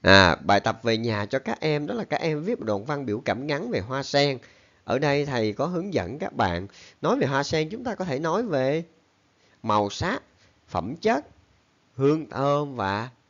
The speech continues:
ý nghĩa của hoa sen. Đây là phần ghi bản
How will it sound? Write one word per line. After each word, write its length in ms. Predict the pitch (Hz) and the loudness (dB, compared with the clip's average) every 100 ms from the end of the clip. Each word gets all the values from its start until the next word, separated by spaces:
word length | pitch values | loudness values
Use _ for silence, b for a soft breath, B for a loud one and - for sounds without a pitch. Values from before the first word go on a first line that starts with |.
| _ _ _ _ _ _ _ | _ _ _ _ _ _ _
ý 180 | 127 185 | -2 -2
nghĩa 540 | 160 95 76 - 131 - | -6 -8 -10 -10 -10 -12
của 420 | - 71 90 120 - | -12 -6 -6 -6 -10
hoa 180 | 92 85 | -16 -14
sen. 300 | 85 98 87 - _ _ _ _ _ _ _ _ _ _ _ - _ _ | -4 -2 -2 -8 _ _ _ _ _ _ _ _ _ _ _ -20 _ _
Đây 120 | - | 12
là 120 | 151 123 | 12 12
phần 220 | 113 107 | 8 4
ghi 140 | 139 | 0
bản 400 | 135 92 92 160 | 2 0 -2 -10